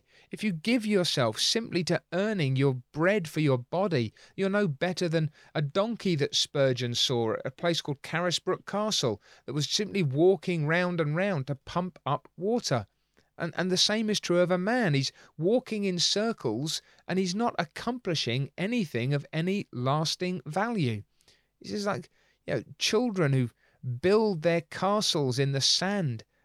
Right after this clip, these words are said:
and then they're washed away as soon as the sea comes up. And he says that's what we're doing if we're just living for this world. But oh, to believe what God tells me, that there is a God, but that God became flesh to bear me up,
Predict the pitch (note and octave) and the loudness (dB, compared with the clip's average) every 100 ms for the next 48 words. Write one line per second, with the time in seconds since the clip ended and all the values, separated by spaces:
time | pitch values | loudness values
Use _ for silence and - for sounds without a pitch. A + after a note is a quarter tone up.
0 | - D#3+ F3+ F#3+ F#3 E3+ G3+ F#3 - G3 | -8 -2 0 2 2 2 -2 -2 -2 -2
1 | G3 A#3+ A3+ C#3 - F#3 G3 F#3+ D#3+ E3+ | 0 0 2 2 2 2 0 -2 -2 -2
2 | - G3+ A#3+ F#3 C#3+ _ _ - C#3 B2+ | 0 0 0 0 -2 _ _ -2 0 0
3 | A#2 A2+ - _ _ _ _ - F#3 - | 0 -2 -6 _ _ _ _ -6 -2 0
4 | G3+ - G#3+ A3 - A#3+ G3 G3 D3+ C#3+ | 0 0 -2 -2 -2 2 6 4 4 2
5 | A#3 B3+ C#3 C#3 - F3 C3+ F3+ E3 - | 2 4 2 0 2 0 2 0 0 -2
6 | D#3+ G3 D3+ B2+ C#3 - _ - F#3+ C#3 | 0 0 2 2 0 -4 _ -2 0 2
7 | C#3+ - F3 G#3+ A3 B2+ - _ _ _ | 2 2 2 2 2 0 -4 _ _ _
8 | _ - G#3+ A#3 G#3 D#3 D3 D#3+ D#3+ A3+ | _ 0 2 4 4 2 2 4 4 4
9 | A#3 E3+ F3 C3+ - E3 A3 A3+ - C#3 | 2 2 -2 -4 -2 0 0 -2 -2 -2
10 | B2 A2 B2 G#2+ - - - D#3+ F3+ E3+ | 0 -2 -4 -4 -8 -12 -6 2 4 4
11 | A3 B3 D#3+ - D3 C3+ F3 A3 E3+ A#2+ | 4 2 0 0 -2 2 2 2 2 -2
12 | - _ - C3+ F3+ D3+ F#3 G#3+ F#3+ F#3+ | -6 _ -10 -4 -2 0 2 2 0 -2
13 | F3+ E3 D#3 - A3 A3 - D3+ C3 F3 | 0 0 -2 -2 0 0 -2 -2 -2 0
14 | F3+ F3 E3 F3+ G#3+ - | 0 0 0 0 -2 -6